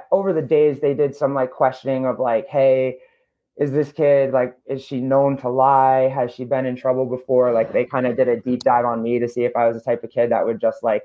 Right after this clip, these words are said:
throw some crap out there like that. Um, but yeah, he was taken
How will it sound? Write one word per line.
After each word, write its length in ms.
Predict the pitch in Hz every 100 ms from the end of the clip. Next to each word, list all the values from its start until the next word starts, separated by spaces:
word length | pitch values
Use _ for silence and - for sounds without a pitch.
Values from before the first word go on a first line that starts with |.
| _
throw 180 | 120 113
some 240 | 120 113
crap 300 | - 117 110
out 180 | 110 113
there 160 | 120
like 160 | 120 127
that. 260 | 127 135 - _ _ _ _ _ _ _
Um, 320 | 151 135 127
but 200 | 120 143
yeah, 160 | 160 123
he 160 | 156
was 180 | 180 151
taken 520 | - 143 143 131 131